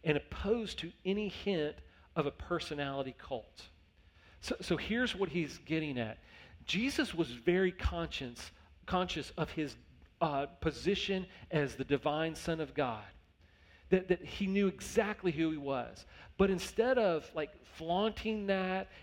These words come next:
and utilizing that to, to draw people to himself and elevating that, he actually approached things in great humility. And how we see that especially played out in this text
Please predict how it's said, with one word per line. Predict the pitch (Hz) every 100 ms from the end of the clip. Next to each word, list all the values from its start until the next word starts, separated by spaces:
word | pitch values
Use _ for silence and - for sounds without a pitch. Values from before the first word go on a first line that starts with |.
| -
and | 160 165
utilizing | 151 233 226 208 190 190 185 170
that | 170 170 -
to, | - 160 -
to | 170
draw | 151 127 170 196
people | - 202 185 180 170 - - -
to | 202
himself | 180 - 196 175
and | 170 160
elevating | 175 233 254 160 147 139
that, | 123 120 123 - - - - -
he | - 190
actually | 160 208 226 - 269
approached | 233 - - 180 175 -
things | 170 160 156 147 - - - -
in | 156 135
great | 117 139 160
humility. | - 139 131 135 120 110 - - - -
And | 160
how | - 240
we | 262 190
see | - - 240 269
that | 175 147
especially | 135 - - 233 180 170
played | - 165 151
out | 139
in | 139
this | 135 -
text | 196 202 - -